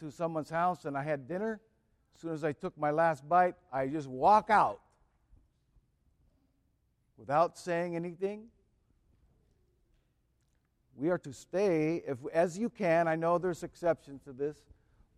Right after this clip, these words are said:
but after we take communion, we stay for the final blessing and the kissing of the cross. It's good to do this, to say thank you to God.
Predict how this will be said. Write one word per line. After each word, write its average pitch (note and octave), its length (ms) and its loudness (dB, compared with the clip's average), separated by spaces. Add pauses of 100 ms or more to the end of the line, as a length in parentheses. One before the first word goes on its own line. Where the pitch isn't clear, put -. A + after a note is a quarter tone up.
but E3+ 320 8 (320)
after G3 480 6
we F3+ 160 6
take F#3 360 -2
communion, F3 420 -8 (1160)
we B2+ 120 -14
stay F3 760 2 (460)
for C#3+ 160 -4
the C3 100 -6
final G3+ 400 2
blessing E3+ 580 0 (220)
and D#3 260 -2
the D#3 60 -8
kissing F#3 340 -6
of F3+ 120 -12
the G3 60 -12
cross. G3+ 340 0 (720)
It's D3+ 140 -20
good G#3 240 0
to A#3+ 80 -6
do C4 160 0
this, C#3+ 300 -6 (600)
to G3+ 80 -10
say B3 220 12
thank B3+ 400 6
you C4+ 100 0
to C#4 100 -4
God. A3+ 360 6